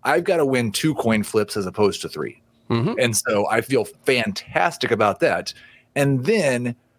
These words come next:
Speaker 1: there's so much less pressure in the playoffs. I've got a couple of teams that look like yours. Um, I've got an E-, an Eckler, Kupp, Davante Adams, like, all the way in,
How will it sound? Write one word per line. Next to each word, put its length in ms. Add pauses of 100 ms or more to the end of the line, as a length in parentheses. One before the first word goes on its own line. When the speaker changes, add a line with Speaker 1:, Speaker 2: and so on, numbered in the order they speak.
(140)
Speaker 1:
there's 180
so 220
much 320
less 400
pressure 720
in 200
the 60
playoffs. 640
I've 160
got 180
a 60
couple 300
of 60
teams 240
that 120
look 180
like 220
yours. 400 (500)
Um, 360
I've 160
got 140
an 140
E-, 220 (100)
an 220
Eckler, 520 (100)
Kupp, 320 (420)
Davante 480
Adams, 600
like, 320 (720)
all 260
the 80
way 300
in, 260